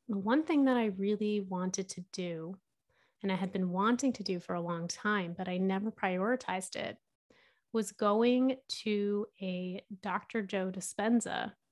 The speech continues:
retreat. He has these week-long retreats, and I mean, I think spiritual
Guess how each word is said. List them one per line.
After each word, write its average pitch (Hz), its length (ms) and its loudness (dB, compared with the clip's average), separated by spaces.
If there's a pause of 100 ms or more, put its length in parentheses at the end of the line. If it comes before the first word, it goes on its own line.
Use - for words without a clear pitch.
(100)
retreat. - 580 -6 (920)
He 214 100 0
has 214 240 0
these 202 240 -2 (120)
week-long 214 640 2
retreats, 196 600 0 (120)
and 190 460 0 (1000)
I 208 120 0
mean, 202 340 4 (420)
I 254 160 8
think 277 240 6
spiritual 240 760 4